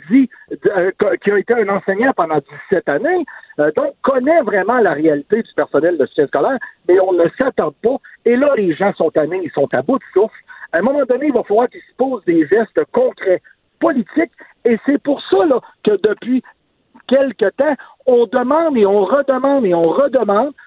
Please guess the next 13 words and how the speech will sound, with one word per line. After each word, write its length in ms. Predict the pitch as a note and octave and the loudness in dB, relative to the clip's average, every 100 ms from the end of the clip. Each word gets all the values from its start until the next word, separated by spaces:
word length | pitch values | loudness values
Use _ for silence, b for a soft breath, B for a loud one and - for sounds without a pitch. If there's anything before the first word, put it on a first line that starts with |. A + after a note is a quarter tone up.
| _ | _
une 160 | A3 G#3 | 0 2
rencontre 580 | G3+ A3+ - A3+ G3 - | 0 -2 0 -2 0 -2
officielle 500 | A#3+ - - C4 G3 | -2 -4 -2 0 2
avec 240 | C3+ C3 | 0 -2
Monsieur 380 | D3+ A#3 - E4 | 0 0 0 -2
Roberge, 520 | D#4 D4 D#4+ E4 D#4 - B B - | 0 2 2 0 -10 -14 B B -6
avec, 300 | D3 E3 E3 _ | -2 -2 -6 _
euh, 180 | E3 D3+ | 0 0
Monsieur 340 | D#3+ F#3 - F3+ | 0 -2 -2 -2
Fortier 320 | G3 - A3 | -4 -2 0
de 60 | |
la 80 | C#3 | 0
Fédération 640 | - D3+ C#3+ C3+ - F3+ | 0 -2 0 -4 -4 -6